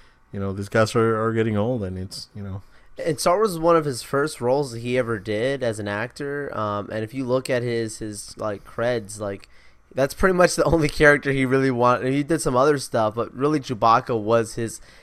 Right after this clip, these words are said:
Speaker 2: his character that he rode all the way
Speaker 1: That was,
Speaker 2: down
Speaker 1: that was
Speaker 2: to
Speaker 1: his
Speaker 2: the
Speaker 1: thing.
Speaker 2: end. That was his thing, and he nailed it. So,
Speaker 1: Yeah.
Speaker 2: um, what a, what a great legacy he's left behind, and he won't be forgotten. And every time I watch, uh, the originals, I'll always think of him for sure.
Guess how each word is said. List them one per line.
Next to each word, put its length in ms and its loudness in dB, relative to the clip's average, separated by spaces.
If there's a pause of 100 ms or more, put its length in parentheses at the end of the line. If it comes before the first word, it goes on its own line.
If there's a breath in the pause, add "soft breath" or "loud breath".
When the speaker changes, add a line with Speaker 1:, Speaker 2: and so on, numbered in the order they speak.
Speaker 2:
his 220 -2
character 460 2
that 80 0
he 180 -2
rode 380 4
all 160 4
the 80 2
way 80 4
Speaker 1:
That 80 2
was, 40 4
Speaker 2:
down 300 2
Speaker 1:
that 80 4
was 100 -2
Speaker 2:
to 60 -2
Speaker 1:
his 140 0
Speaker 2:
the 60 2
Speaker 1:
thing. 140 4
Speaker 2:
end. 120 -6 (200 soft breath)
That 120 -2
was 180 2
his 160 -6
thing, 260 -2
and 120 -4
he 140 -4
nailed 420 -2
it. 200 -10
So, 460 -4 (420 loud breath)
Speaker 1:
Yeah. 200 -4
Speaker 2:
um, 160 -12 (100)
what 160 4
a, 140 0
what 180 -2
a 60 0
great 340 -6
legacy 440 -10
he's 140 -10
left 220 -8
behind, 420 -10
and 200 -10
he 100 -6
won't 180 -4
be 100 -12
forgotten. 520 -10
And 100 -6
every 140 -6
time 220 -6
I 80 -4
watch, 440 -4 (400 soft breath)
uh, 280 -10
the 120 -10
originals, 460 -10
I'll 120 -8
always 580 -8 (160)
think 160 -12
of 100 -12
him 140 -14
for 120 -14
sure. 260 -14